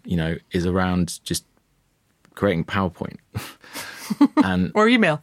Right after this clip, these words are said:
Speaker 1: Or email. And, you know, years ago I was in, I was in, uh, bands and stuff, and I love the idea of the ability to write something,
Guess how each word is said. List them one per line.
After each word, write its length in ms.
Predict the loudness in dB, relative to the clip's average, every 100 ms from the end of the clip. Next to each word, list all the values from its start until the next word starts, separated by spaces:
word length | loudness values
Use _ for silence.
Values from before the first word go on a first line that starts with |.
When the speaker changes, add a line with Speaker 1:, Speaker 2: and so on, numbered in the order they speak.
| -6 0
Speaker 1:
Or 180 | 2
email. 540 | 4 4 4 2 -2 -8 -14 -20 -20 -20 -20 _
And, 400 | 0 2 2 0 -4 -16 _ _ _ _ -20 _ _ _ _ _
you 80 | -2
know, 20 | 2
years 220 | 2 2
ago 180 | 2 2
I 40 |
was 140 | 2 2
in, 220 | 0 -2 -4
I 80 | -4
was 140 | -2
in, 220 | 0 0
uh, 180 | 0 -4
bands 360 | -4 -2 0 -2
and 100 | -4
stuff, 300 | -4 -6 -4
and 180 | -6 -6 _ _ _ _
I 80 | 0
love 220 | 2 4
the 100 | 2
idea 460 | 2 2 2 2 2
of 200 | 0 -6 _ _ _ _ _ _ -4
the 100 | 0
ability 420 | 2 2 0 0
to 120 | 0 2
write 300 | 2 0 -2
something, 560 | -2 -2 -2 -4 -4